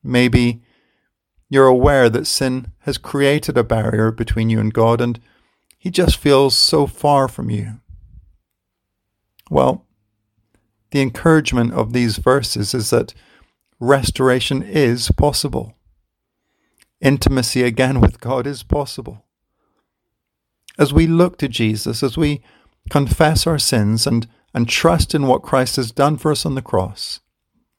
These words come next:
we have the absolute assurance that our sin has been dealt with once and for all. God has, has given you his Spirit, and he is the seal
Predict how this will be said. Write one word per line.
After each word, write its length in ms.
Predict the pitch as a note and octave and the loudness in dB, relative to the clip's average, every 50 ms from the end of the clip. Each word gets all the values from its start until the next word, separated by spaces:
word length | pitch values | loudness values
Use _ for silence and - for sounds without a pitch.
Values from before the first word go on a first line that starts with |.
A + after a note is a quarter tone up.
| - _ - | -20 _ -6
we 120 | - F#3 E3 | -2 0 0
have 260 | C3+ D3 D3+ - - | 2 0 0 -2 0
the 180 | C3 C3+ - | -2 -2 -2
absolute 800 | - A#3 - D3+ F3+ F3+ - - - - F3 D3 C3+ C#3 - - | -4 -4 0 0 0 0 0 -4 -4 -2 0 0 0 0 -2 -4
assurance 1120 | - - C3+ - - D#3 - - - C3+ C3 B2 A#2+ A#2+ A2 - _ _ - - - - - _ _ _ _ _ _ _ _ _ _ _ _ _ _ _ | -4 -6 -4 -2 -2 -4 -2 0 2 2 2 2 0 -4 -6 -10 _ _ -16 -12 -12 -12 -14 _ _ _ _ _ _ _ _ _ _ _ _ _ _ _
that 120 | - B2 A2+ | 0 2 4
our 100 | A#2+ A#2 | 4 2
sin 400 | A2 - - - D3 C#3+ D3+ D3+ | 2 0 0 0 0 0 0 -2
has 220 | C3 C3 D#3 B2+ | -2 -2 -4 -4
been 240 | A2+ - C#3 C#3 C3 | 0 0 -2 0 0
dealt 260 | B2 A#2+ A2 G#2+ - | 0 0 0 0 -2
with 180 | D#3 A#2+ G#2+ - | -4 -6 -4 -4
once 440 | B2+ A2 A2 B2+ C#3 D3 C#3 - - | -4 -2 0 0 0 -2 -4 -6 -8
and 120 | C#3+ A#2+ | -8 -8
for 160 | - - D#2+ | -4 -4 -4
all. 420 | - - A2 A2+ A2+ A2+ A2 _ _ _ _ _ _ _ _ _ _ _ _ _ _ _ _ _ _ _ _ _ _ _ _ _ _ _ _ _ _ _ _ _ _ | -2 -2 -4 -4 -4 -10 -14 _ _ _ _ _ _ _ _ _ _ _ _ _ _ _ _ _ _ _ _ _ _ _ _ _ _ _ _ _ _ _ _ _ _
God 240 | - D3 C#3 D3 B2+ | 2 2 4 4 4
has, 360 | C3+ D3+ C#3+ B2+ A#2 - - _ _ _ _ _ _ _ _ _ _ _ _ _ | 2 0 0 0 -2 -6 -8 _ _ _ _ _ _ _ _ _ _ _ _ _
has 240 | - E3 D3 A#2+ A#2+ _ _ - | -6 -6 -6 -6 -8 _ _ 0
given 300 | - E3 E3 D3+ D3+ C3 | 2 2 4 4 2 2
you 120 | A#2+ A#2+ A#2+ | 2 2 0
his 180 | B2+ C#3 B2+ | 0 -2 -2
Spirit, 460 | - - - - C#3 B2+ B2 A#2 - | -4 -6 -2 0 0 2 2 0 -2
and 200 | C3+ B2+ B2+ A#2 - _ _ _ _ | -2 -4 -6 -6 -12 _ _ _ _
he 200 | - - F3+ F3 | -4 0 2 2
is 140 | F3 E3+ - | 2 0 -2
the 100 | D#3+ C#3+ | -2 -2
seal 800 | - - - - - F#3 F3+ F3 E3 D#3 D3+ - G2 G#2+ - | 0 0 0 0 2 2 4 4 2 2 0 -6 -8 -10 -14